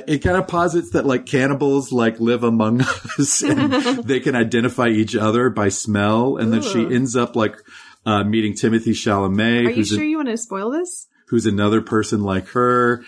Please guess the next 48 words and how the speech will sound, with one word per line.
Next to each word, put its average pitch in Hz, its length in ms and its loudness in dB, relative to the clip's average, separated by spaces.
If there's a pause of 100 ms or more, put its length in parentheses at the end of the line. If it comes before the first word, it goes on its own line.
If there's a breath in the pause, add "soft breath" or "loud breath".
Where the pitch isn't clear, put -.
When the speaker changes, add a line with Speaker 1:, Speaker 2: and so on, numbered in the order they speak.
Speaker 2:
Oh. 185 180 -8
Speaker 1:
And 101 340 0 (120)
Mark 110 300 0
Rylance 110 580 2
is 98 120 -2
kind 98 180 0
of 90 60 -4
Speaker 2:
Yes, 90 100 -2
Speaker 1:
the 78 80 -14
villain 104 360 2
Speaker 2:
he - 40 -4
does. 120 140 0
Speaker 1:
of 117 80 0
it. 123 160 2
Speaker 2:
He - 40 -6
wants - 120 -6
Speaker 1:
And 98 80 -2 (200)
he's 110 120 -2
Speaker 2:
spoil-, - 120 -10
Speaker 1:
really 101 500 2
Speaker 2:
he 202 100 -10
wants 208 200 -6
to 196 60 -10
spoil 196 380 -4
it - 140 -8
for 170 120 -4
y'all. 170 400 -2 (340 soft breath)
Speaker 1:
He's 101 220 -2
really, 101 640 2
uh, 92 560 -2 (340)
creepy 107 640 0
and, 95 240 -2 (100)
and 98 200 -4
weird. 113 460 0 (520 loud breath)
And 120 160 2
it's 113 180 -2
by, 139 400 2
uh, 123 280 2
Luca 127 720 2 (180)
Guadagnino, 113 760 2
who 98 140 0
made, 95 520 0
uh, 90 200 -2
Call 95 240 -2
Me 92 80 0
by 90 220 -2
Your 90 120 -2
Name, 90 480 -2